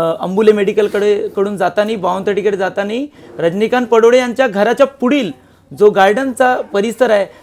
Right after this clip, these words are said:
त्यामध्ये बघू शकता ग्रीन जिमचे उपकरणं कोलमडून पडलेले आहेत. माझं असं स्पष्ट म्हणणं आहे नागरिकांना, हा तुमच्या टॅक्सच्या पैशातून ह्या साऱ्या गोष्टी घडल्या जातात. ह्या, अ, आपल्या वि-, प्रभागाचा विकास, आपल्या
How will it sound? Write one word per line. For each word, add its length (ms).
त्यामध्ये 320
बघू 240
शकता 400
ग्रीन 380
जिमचे 540
उपकरणं 600
कोलमडून 520
पडलेले 500
आहेत. 160
माझं 340
असं 180
स्पष्ट 520
म्हणणं 240
आहे 60
नागरिकांना, 600
हा 120
तुमच्या 420
टॅक्सच्या 480
पैशातून 560
ह्या 120
साऱ्या 260
गोष्टी 320
घडल्या 400
जातात. 360
ह्या, 100
अ, 300
आपल्या 380
वि-, 140
प्रभागाचा 600
विकास, 360
आपल्या 240